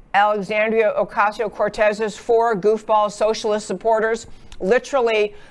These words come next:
after she won election and before she was, uh, in, sworn in, these four goofball radical leftists sitting around someone's garage cooked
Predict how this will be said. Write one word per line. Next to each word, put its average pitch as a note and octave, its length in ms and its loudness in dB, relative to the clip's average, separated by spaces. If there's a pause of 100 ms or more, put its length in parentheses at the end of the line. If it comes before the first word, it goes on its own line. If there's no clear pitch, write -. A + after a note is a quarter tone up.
(160)
after A3+ 300 2
she B3 160 -4
won A3 240 0
election G#3 420 0
and G3+ 160 0
before G#3 340 0
she A3+ 200 -2
was, G#3 240 2
uh, F3+ 340 0
in, G3+ 180 -4
sworn A3 380 0
in, G3+ 260 0 (460)
these G#3+ 180 2
four C4 360 4
goofball A3 600 2
radical G#3 440 2
leftists G#3+ 380 0
sitting C4 260 2
around A#3+ 200 2
someone's B3+ 360 0
garage G#3 760 2 (320)
cooked D4+ 340 0